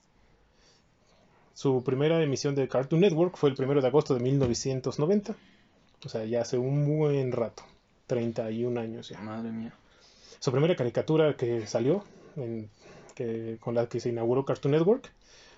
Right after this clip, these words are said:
Speaker 1: fue una llamada Rhapsody Rabbit,
Speaker 2: Sí.
Speaker 1: protagonizada por el mismísimo Bugs Bunny,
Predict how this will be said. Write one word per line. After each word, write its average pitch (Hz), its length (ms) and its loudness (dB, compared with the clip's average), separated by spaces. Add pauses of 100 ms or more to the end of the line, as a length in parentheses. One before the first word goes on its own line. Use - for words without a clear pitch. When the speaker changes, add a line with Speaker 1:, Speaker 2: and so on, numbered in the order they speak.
(140)
Speaker 1:
fue 135 400 4
una 135 380 0
llamada 127 520 0
Rhapsody 143 460 0
Rabbit, 123 320 -2
Speaker 2:
Sí. - 1300 -20
Speaker 1:
protagonizada 147 560 2
por 127 160 -2
el 123 80 0
mismísimo 131 800 0
Bugs 120 360 -8
Bunny, 117 360 -4